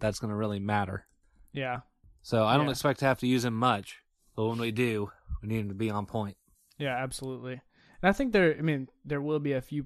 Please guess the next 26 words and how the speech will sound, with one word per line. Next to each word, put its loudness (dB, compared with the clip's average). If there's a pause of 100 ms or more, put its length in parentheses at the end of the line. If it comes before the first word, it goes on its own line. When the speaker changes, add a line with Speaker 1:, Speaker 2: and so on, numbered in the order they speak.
(120)
Speaker 2:
punts -6
in -6
there, -2 (340)
and -8 (140)
hey, -12
if -10
we -8
can -4 (440)
get -2
them 2
to -6
flip -2
the, -8 (100)
or 2
get -2
Aaron 2
to -4
flip -2
the -6
field -2
for -6
us, -6
uh, -6
that -10
would -8
be -6